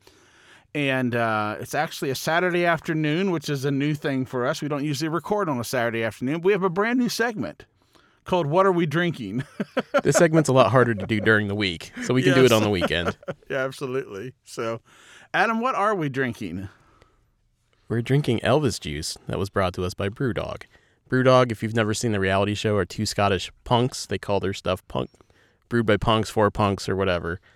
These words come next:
Speaker 2: But they're set up just south of here in Canal, Winchester, Ohio. And this Elvis juice is a grapefruit-infused I P A,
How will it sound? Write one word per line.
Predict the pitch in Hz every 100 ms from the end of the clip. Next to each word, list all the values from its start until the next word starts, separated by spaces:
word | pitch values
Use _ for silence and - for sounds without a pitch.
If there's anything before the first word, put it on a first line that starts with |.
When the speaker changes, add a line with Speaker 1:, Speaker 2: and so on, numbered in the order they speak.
| _ _ _ _ -
Speaker 2:
But | 104
they're | 120
set | 113 131
up | 120
just | 110
south | - 104 104
of | 82
here | 87
in | 92
Canal, | 101 92
Winchester, | 95 101 95 - 87
Ohio. | 82 92 87 80 92 _ _ _ _ _ _
And | 87 90
this | 92 -
Elvis | 135 151 120 -
juice | 85 82 101 -
is | 90
a | 87 85 - - 107 - - 104 - _ - -
grapefruit-infused | - 107 101 95 104 85
I |
P | 85 117
A, | 117